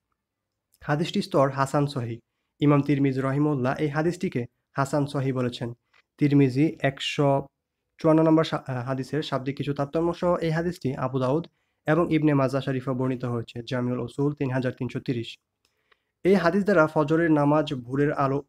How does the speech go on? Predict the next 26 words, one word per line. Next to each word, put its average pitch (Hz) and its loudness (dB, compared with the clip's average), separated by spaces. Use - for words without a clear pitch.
উজ্জ্বল 156 -2
হলে 180 -2
আদায় 151 2
করার 156 0
ব্যাপারে 151 -2
রাসূল 123 -6
সাল্লাল্লাহু 127 -4
আলাইহি 131 -6
সাল্লামের 131 -4
উৎসাহ 143 -4
প্রদান 139 0
প্রমাণিত 147 0
হয়। 113 -12
অনুরূপ 190 2
আমল 165 2
সহিহ 156 -2
সনদে 170 -2
বর্ণিত 156 -2
আছে 160 -2
হযরত 131 -4
ইবনে 135 -4
মাসউদ 127 -2
রাদিয়াল্লাহু 151 0
আনহু 151 -2
থেকে। 131 -8
মুজামুল, 131 -2